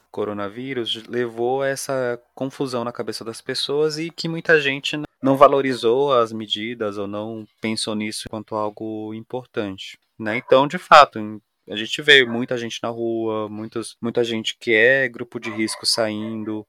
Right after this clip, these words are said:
e isso contribui pra gente não ter conseguido achatar a curva como deveria. Você tem países em que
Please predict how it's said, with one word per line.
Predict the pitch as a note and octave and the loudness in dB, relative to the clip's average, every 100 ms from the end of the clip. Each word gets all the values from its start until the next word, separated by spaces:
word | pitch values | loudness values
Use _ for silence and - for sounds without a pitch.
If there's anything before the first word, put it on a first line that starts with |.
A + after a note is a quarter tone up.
| _ | _
e | C3 C#3 | -2 0
isso | C#3+ - | 0 -4
contribui | - F3+ - F3+ C#3+ D#3 F3 | -4 -8 -6 -6 -2 -2 2
pra | F#3 E3 | 4 4
gente | E3 - | 4 -2
não | D3+ | 0
ter | D#3 | 0
conseguido | D3 C#3+ C3+ B2 B2 A#2+ A#2 G#2+ G2+ G2 _ - | 2 -2 -2 -6 -14 -4 -2 -2 -6 -10 _ -2
achatar | G2+ - G#2+ A2+ | 0 0 0 0
a | A2+ | -2
curva | - A2+ G#2+ A2+ - _ - - - - | -2 -4 -2 -4 -4 _ -20 -20 -16 4
como | A2 A2 | 4 6
deveria. | A2 G#2+ B2 A#2 F#2 E2+ G2+ - - - | 2 4 2 2 0 -2 -6 -18 -20 -6
Você | G#2+ | -4
tem | - A#2 | 0 4
países | - A2+ A#2+ C3 D3 C#3 | 8 8 8 2 0 -2
em | D3+ | -2
que | - D#3 D#3 E3+ E3+ D#3 - | -4 -8 -4 -4 -4 -6 -10